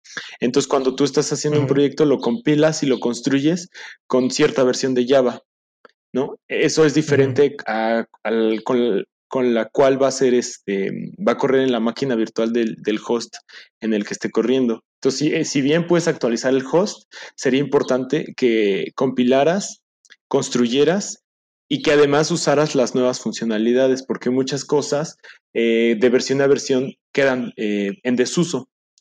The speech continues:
Speaker 1: o deprecadas, como se le llamamos tropicalizadamente. Entonces, por ejemplo, este, a lo mejor, eh, por ejemplo, la, la especificación para manejar tiempos y fechas de Java siete a Java ocho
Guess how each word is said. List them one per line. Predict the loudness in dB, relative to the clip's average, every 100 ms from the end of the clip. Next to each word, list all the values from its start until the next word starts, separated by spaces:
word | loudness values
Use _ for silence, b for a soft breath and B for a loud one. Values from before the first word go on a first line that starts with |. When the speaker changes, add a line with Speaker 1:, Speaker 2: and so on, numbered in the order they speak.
| _ 0
Speaker 1:
o | 4 6
deprecadas, | 4 2 0 2 2 2 0
como | -2 0 -2 -6 -18 -20 -16
se | -12 -6 -2
le | 2 2
llamamos | 2 0 0 -2 -6 _ _ -6
tropicalizadamente. | -4 -2 -4 -6 _ -4 0 0 0 -2 -2 -4 -8 -20 _ b _ _
Entonces, | -4 -2
por | 2
ejemplo, | 2 2 2 4 4
este, | 4 0
a | 0
lo | 2
mejor, | 0 2 2 2 -2 -10 _ _ _ _ _ -16
eh, | -4 -2 0 0 0
por | 0
ejemplo, | 0 -2 -4 -6 -20 B B
la, | 0 2 4 4 2 2 0
la | 0 2 2 2 2 2 2 0 0
especificación | -2 -2 -4 -4 -2 -2 0 0 0 2
para | 2 2
manejar | 0 0 0 -2
tiempos | 0 -2 0 -2 -2
y |
fechas | -2 -2 0 -4
de | -2 -2
Java | 0 0 0
siete | -2 0 0 2 0
a | 2
Java | 2 4
ocho | 2 0 -4 -6